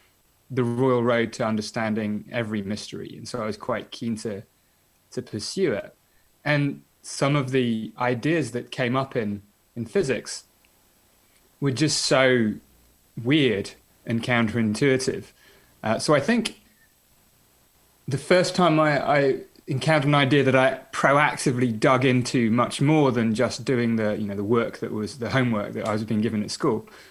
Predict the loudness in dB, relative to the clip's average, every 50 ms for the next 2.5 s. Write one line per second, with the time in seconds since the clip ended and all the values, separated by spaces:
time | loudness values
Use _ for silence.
0 | _ _ -4 -2 2 2 4 4 4 4 2 2 0 -2 -6 -14 _ _ _ _
1 | _ -6 -2 0 0 0 2 2 2 2 2 0 -2 -6 -8 -8 -10 -10 -10 -10
2 | -8 -6 -6 -6 -4 -4 -4 -4 -4 -4